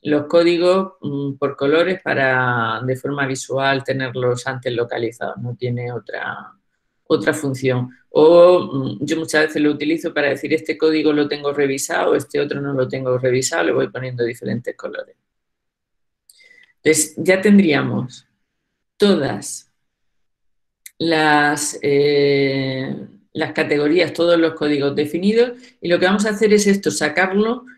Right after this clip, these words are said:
en formato tabla de Word. Eh, es muy sencillo, para eso os tenéis que ir a compartir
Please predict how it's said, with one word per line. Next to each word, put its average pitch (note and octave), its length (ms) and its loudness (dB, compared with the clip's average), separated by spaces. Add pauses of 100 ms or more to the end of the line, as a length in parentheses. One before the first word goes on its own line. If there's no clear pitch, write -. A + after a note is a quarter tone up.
(160)
en F3 200 -4
formato G3+ 960 2
tabla D3+ 400 2
de C3 100 0
Word. B2+ 320 -4 (1300)
Eh, C#3+ 240 -2
es G#3 140 6
muy G#3+ 160 2
sencillo, C#3 580 0
para D3 180 2
eso F#3 220 -2
os C#3+ 80 -8
tenéis E3 280 -8
que E3 100 -4
ir D3+ 100 0
a C#3+ 100 -2
compartir D3 800 -4